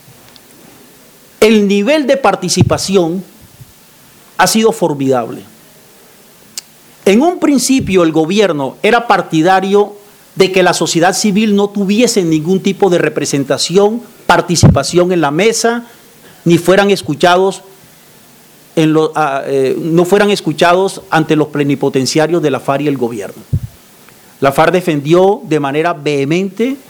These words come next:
insistió en que era necesario. La sociedad civil, a través de sus catorce mil organizaciones, presionaron y el gobierno se vio abocado a abrir esa puerta.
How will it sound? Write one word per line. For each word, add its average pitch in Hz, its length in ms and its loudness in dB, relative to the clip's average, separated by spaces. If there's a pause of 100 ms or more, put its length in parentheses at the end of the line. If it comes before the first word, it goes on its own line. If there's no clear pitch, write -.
(160)
insistió 180 760 2
en 233 60 0
que 185 120 0
era 185 140 2
necesario. 190 720 0 (920)
La 185 200 2
sociedad 202 640 2
civil, 240 500 0
a 208 120 0
través 190 520 -4
de 220 140 4
sus 208 360 -2 (300)
catorce 190 520 2
mil 247 220 2
organizaciones, 202 760 0
presionaron 262 1080 2 (1120)
y 202 120 2
el 196 100 2
gobierno 202 460 2
se 180 200 -2
vio 208 500 0
abocado 196 840 0
a 160 220 0
abrir 190 320 -2
esa 165 260 -2
puerta. 123 420 -6